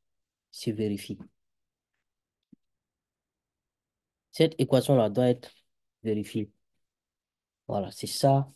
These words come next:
la résolution. Exemple donc de résolution. Trouver des couples de nombres réels qui vérifient notre équation là,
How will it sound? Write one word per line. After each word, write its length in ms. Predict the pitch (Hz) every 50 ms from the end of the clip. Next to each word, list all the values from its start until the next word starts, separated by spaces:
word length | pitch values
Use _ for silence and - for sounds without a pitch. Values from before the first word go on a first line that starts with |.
| _ _ _
la 140 | - 104 104
résolution. 600 | 104 104 98 95 98 98 101 101 - - 95 92 _ _ _ _ _ _ _ _ _ _ _ _ _ _ _ _ _ _ _
Exemple 480 | 120 131 131 120 143 147 143 139 117
donc 240 | 107 123 117 113 113 110
de 80 | 107
résolution. 640 | 104 104 101 101 104 101 101 101 - 135 139 139 - _ _ _ _ _ _ _ _ _ _ _ _ _ - _ _ _ _ _ _ _ _
Trouver 420 | - 147 147 143 156 175 170 147 - - - _ _ _ _ _ _ _ _ _
des 160 | 117 120 117
couples 400 | 113 - 147 147 143 - - - _ _ _ _ _ _ _ _ _ _ _ _ _ _ _ _ _ _ -
de 100 | 117 113
nombres 320 | 117 123 135 139 135 127
réels 340 | 117 113 117 123 127 123 123
qui 140 | - 120 101
vérifient 580 | 107 107 107 110 107 - 123 127 131 131 - _ -
notre 240 | 123 123 120 - 104
équation 400 | 101 - 104 101 - - 113 110
là, 200 | 104 113 123